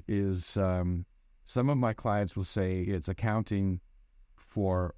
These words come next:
automotive shop owners, and some of them will say it's accounting for dummies. <laughs> Um,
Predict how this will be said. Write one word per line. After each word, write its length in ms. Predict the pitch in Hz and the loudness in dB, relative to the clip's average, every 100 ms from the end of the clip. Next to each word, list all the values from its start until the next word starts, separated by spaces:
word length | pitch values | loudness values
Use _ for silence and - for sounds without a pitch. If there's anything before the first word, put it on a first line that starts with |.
| - | -2
automotive 500 | 101 98 95 90 87 | 0 2 0 0 -2
shop 280 | 98 95 90 | 0 0 0
owners, 340 | 87 90 90 | -2 -2 -2
and 140 | 95 85 | -2 -2
some 160 | 110 | 0
of 80 | 104 | 0
them 80 | 95 | 0
will 80 | 92 | -2
say 140 | 104 | -2
it's 120 | 90 | -2
accounting 520 | 101 - 101 92 95 | -4 -2 -2 0 -2
for 140 | - 85 | -2 -2
dummies. 480 | 95 95 82 98 151 - - - - - | 2 2 2 0 -2 -6 -6 -4 -4 -6
<laughs> 480 | - - - - - | -8 -20 -20 -10 -2
Um, 500 | 98 90 90 92 | 2 2 2 0